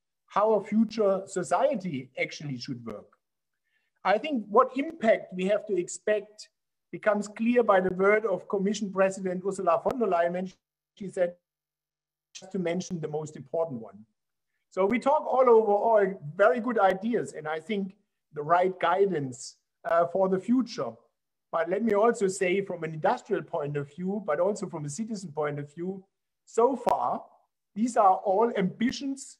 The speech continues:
dreams, and wishes. I'm very engaged now in political discussion, both in Berlin and in Brussels. And I tell them all the time, "That's like a flight in fifteen kilometer altitude. All looks fine if you look down. But now comes the time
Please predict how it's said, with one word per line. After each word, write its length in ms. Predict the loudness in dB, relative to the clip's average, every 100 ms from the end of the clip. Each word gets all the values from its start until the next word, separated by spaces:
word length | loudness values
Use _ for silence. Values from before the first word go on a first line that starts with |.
| _
dreams, 540 | -2 2 4 4 2 -2
and 160 | -4 -4
wishes. 480 | -6 -12 -18 -20 -20 _ _ _ _ _ _ _ _ -4
I'm 140 | 2
very 220 | 4 4 4
engaged 500 | 2 4 4 2 0
now 220 | 4 4
in 100 | 2
political 500 | -2 -2 -2 -4 -4
discussion, 460 | -2 -2 0 -2 0
both 260 | 0 0
in 80 | -2
Berlin 380 | 0 2 2 0
and 120 | -2
in 100 | -4
Brussels. 540 | -4 -4 -2 -2 -4 -4 _ _ _ _ _
And 100 | -2
I 80 | -2
tell 240 | 2 2 4
them 160 | 4
all 140 | 6 4
the 100 | 2
time, 320 | 0 -2 0
"That's 280 | 0 -2 0
like 260 | 0 -2
a 40 | -6
flight 440 | -6 -2 0 -2
in 100 | -4
fifteen 380 | -8 -8 -6 -4
kilometer 420 | -4 -4 0 2
altitude. 580 | 2 2 -2 -8 -10 -8
All 180 | -4 -2
looks 220 | -2 -4
fine 320 | -4 -2 -2 -4
if 160 | -10
you 60 | -12
look 280 | -12 -10 -4
down. 360 | -2 0 -2 -8 _ _ _ -6
But 220 | -6 -4
now 480 | 0 4 4 4 -2 -18 _
comes 220 | 0 0 0
the 100 | -4
time 500 | -4 0 2 2